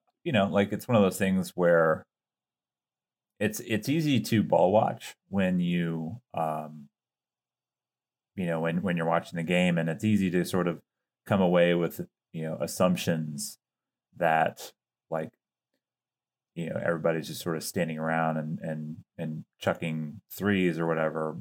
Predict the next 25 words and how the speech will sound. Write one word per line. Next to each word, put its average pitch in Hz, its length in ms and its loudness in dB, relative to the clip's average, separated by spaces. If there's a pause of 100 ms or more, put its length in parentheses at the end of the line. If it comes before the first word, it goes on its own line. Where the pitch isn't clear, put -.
you 87 100 -6
know, 82 140 -2
but 85 220 2
I 87 80 4
think, 98 280 0
I - 800 -20
think 139 120 -2
at 113 40 4
this 110 160 4
point, 92 300 4
a 85 220 2
lot 95 200 6
of 87 100 2
the 85 80 -4
fans 87 360 -2
are 80 220 -2
understanding 85 520 0
that 82 140 0
Missouri 85 460 2
is 80 160 -4
at - 120 -2
least 107 320 0
trying 92 340 2
to, 82 520 -2 (720)
uh, 80 320 -2